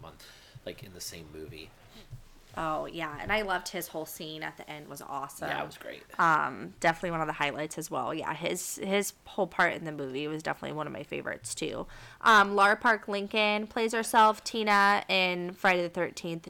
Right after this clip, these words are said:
Speaker 2: New Blood. Um, Tracy Savage,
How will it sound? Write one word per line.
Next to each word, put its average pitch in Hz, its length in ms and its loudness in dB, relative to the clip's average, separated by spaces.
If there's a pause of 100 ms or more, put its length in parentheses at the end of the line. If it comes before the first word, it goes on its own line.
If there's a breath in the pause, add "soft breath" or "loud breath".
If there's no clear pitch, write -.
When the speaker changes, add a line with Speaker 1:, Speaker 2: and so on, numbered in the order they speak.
(120)
Speaker 2:
New 262 300 4
Blood. 170 520 6 (600 loud breath)
Um, 175 800 8 (600 loud breath)
Tracy 247 340 0
Savage, 202 880 4